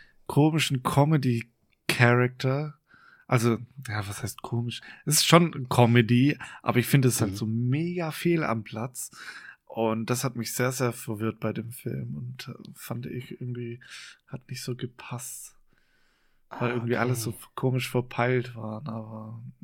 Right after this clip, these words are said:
Speaker 1: ja.
Speaker 2: Und du meinst, das wär so, das war so die Gesch-, vielleicht, äh, nach einer wahren Begebenheit und das war wirklich, wie das Sch-, Stockholm-Syndrom quasi so aufgekommen ist,
Speaker 1: Naja,
Speaker 2: dass die
Speaker 1: irgendwo
Speaker 2: ent-,
Speaker 1: muss ja der
Speaker 2: Entführte
Speaker 1: Name her-,
Speaker 2: sich
Speaker 1: schon kommen.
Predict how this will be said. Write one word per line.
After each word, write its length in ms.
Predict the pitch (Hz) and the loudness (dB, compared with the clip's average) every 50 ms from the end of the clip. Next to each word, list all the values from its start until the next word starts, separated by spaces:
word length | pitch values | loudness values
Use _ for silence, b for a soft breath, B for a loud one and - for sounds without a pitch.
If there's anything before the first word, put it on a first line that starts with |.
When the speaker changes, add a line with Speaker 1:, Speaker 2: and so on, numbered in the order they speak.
| 135 139 | -14 -14
Speaker 1:
ja. 380 | - - - - - - - - _ _ _ _ _ _ _ _ _ B B B B B B B B B B | -14 -14 -16 -16 -16 -18 -20 -20 _ _ _ _ _ _ _ _ _ B B B B B B B B B B
Speaker 2:
Und 80 | - 110 | -8 -4
du 60 | 104 | -4
meinst, 260 | 101 104 107 113 110 | -2 -2 -2 -2 -4
das 160 | - 107 - - | -6 -8 -6 -4
wär 200 | 120 113 113 110 | -4 -2 -2 -4
so, 160 | 110 110 113 - | -4 -6 -8 -8
das 360 | - 113 107 104 101 - - | -10 -10 -8 -8 -10 -8 -6
war 140 | 107 107 101 | -6 -6 -6
so 120 | - 110 | -6 -8
die 260 | 104 98 - 110 107 98 | -8 -6 -8 -8 -6 -4
Gesch-, 380 | 117 110 - - - - - - | -6 -6 -6 -8 -12 -14 -14 -16
vielleicht, 680 | - - 117 104 98 104 120 120 - - - - - | -10 -6 -6 -4 -4 -4 -4 -6 -8 -12 -20 -14 -10
äh, 140 | 117 113 110 | -8 -6 -4
nach 220 | 104 101 107 107 | -4 -4 -4 -2
einer 180 | 107 117 107 95 | -2 -4 -4 -2
wahren 340 | 101 104 113 113 123 123 110 | -2 -2 0 0 0 -2 -2
Begebenheit 640 | 113 104 107 110 127 131 131 120 117 123 117 107 120 | -4 -4 -4 -4 -2 -2 -2 -2 -2 -2 -4 -4 -6
und 120 | 113 107 | -8 -8
das 200 | 110 104 - - | -8 -8 -6 -6
war 200 | 110 107 107 101 | -6 -6 -4 -6
wirklich, 380 | 110 110 - - 113 104 - - | -6 -8 -6 -6 -8 -8 -6 -8
wie 100 | 117 110 | -6 -4
das 160 | 113 110 101 | -4 -4 -4
Sch-, 320 | - - - - - - - | -6 -12 -16 -18 -18 -18 -18
Stockholm-Syndrom 960 | - - 123 113 - - 117 107 110 104 110 104 104 - - 110 107 107 101 | -10 -8 -8 -6 -4 -4 -4 -4 -2 -4 -6 -6 -8 -8 -8 -8 -8 -8 -8
quasi 360 | - - 107 104 104 101 104 | -8 -6 -6 -4 -4 -4 -6
so 140 | 95 104 101 | -6 -4 -2
aufgekommen 500 | 92 120 123 - - - - 110 104 107 | -2 -2 -4 -4 -6 -6 -4 -4 0 2
ist, 100 | 151 143 | 2 2
Speaker 1:
Naja, 200 | 139 135 131 117 101 | 4 4 4 4 2
Speaker 2:
dass 60 | - | 2
die 200 | 113 107 101 B B B B B B B B - | 0 -2 -4 B B B B B B B B 2
Speaker 1:
irgendwo 300 | 156 151 123 131 143 156 | 6 6 6 6 4 0
Speaker 2:
ent-, 100 | 156 156 | 0 2
Speaker 1:
muss 180 | 165 127 120 - | 2 2 2 4
ja 140 | 143 139 135 | 6 8 8
der 120 | 147 135 | 8 8
Speaker 2:
Entführte 140 | 131 131 139 | 8 8 8
Speaker 1:
Name 280 | 147 143 131 131 123 | 8 8 6 6 6
her-, 140 | 123 127 131 | 6 4 4
Speaker 2:
sich 100 | 123 127 - | 2 0 0
Speaker 1:
schon 300 | - 147 147 151 156 - | 0 0 0 0 -4 -6
kommen. 480 | - - 120 110 104 113 113 113 113 | -2 -2 -2 -2 -2 -4 -6 -6 -10